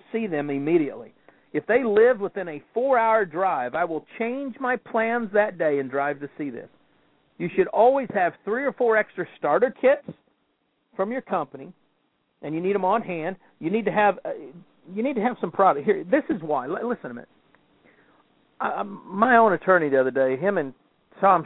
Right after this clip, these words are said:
Chenault got into a, a discussion about front loading. Matter of fact, Kevin wrote a, a phenomenal article on this. I'm gonna be, I'm gonna be making comments on it. There's a difference between front loading and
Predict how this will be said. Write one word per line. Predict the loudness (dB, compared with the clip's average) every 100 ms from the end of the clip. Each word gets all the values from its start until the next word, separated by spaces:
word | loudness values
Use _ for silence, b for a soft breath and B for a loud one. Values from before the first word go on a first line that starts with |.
| 0
Chenault | 2 4
got | 4 4
into | 2 0
a, | 2 2 0 -4 -6
a |
discussion | -8 -2 2 2 0
about | 2 4 4 b b b _ _ -20 2
front | 2 4
loading. | 4 4 0 -4
Matter | -4
of | -2
fact, | -4 -2
Kevin | -2 -2 0
wrote | 0 2
a, | 0 -4
a |
phenomenal | -10 -4 -2 0 2
article | 4 4 2 -2
on | -2
this. | -4 -6
I'm | -6
gonna | -6
be, | -6 -8
I'm | -10 -18 -12 -4
gonna | -2
be | -2
making | -2 -2 -4
comments | 0 0 0 -4
on | -8 -10
it. | -14 _ _ _ _ _ _ _ _ _ _ b b b b _
There's | 2 2
a |
difference | 2 0 0 -4 -8
between | -12 -8 -10 -12 -14
front | -8 -6 -4
loading | -4 -2 -4 -10 -16 _ _ _ _ _ _ _ _
and | -6 -6